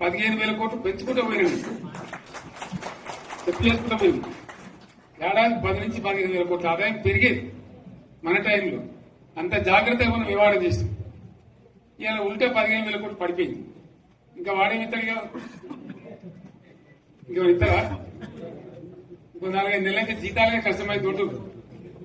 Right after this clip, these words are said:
అందరు పెండింగ్ పెట్టి రిటైర్ అయిన వాళ్ళు దొరకలేవు పైసలు, మీరు చూస్తారు కదా పేపర్లలో.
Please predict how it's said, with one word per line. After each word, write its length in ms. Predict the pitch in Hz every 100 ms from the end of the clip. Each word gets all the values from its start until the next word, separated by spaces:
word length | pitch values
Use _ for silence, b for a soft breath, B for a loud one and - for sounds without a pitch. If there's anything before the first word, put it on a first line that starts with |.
| - - - - -
అందరు 400 | 175 226 254 254
పెండింగ్ 320 | 247 240 240
పెట్టి 160 | 240 202
రిటైర్ 260 | 202 214 214
అయిన 140 | 214
వాళ్ళు 160 | 208 190
దొరకలేవు 380 | 196 196 208
పైసలు, 360 | 202 190 202 202 - - 120 117 110 156
మీరు 160 | 190
చూస్తారు 280 | 190 202 240
కదా 120 | 233
పేపర్లలో. 520 | 220 190 202 190 -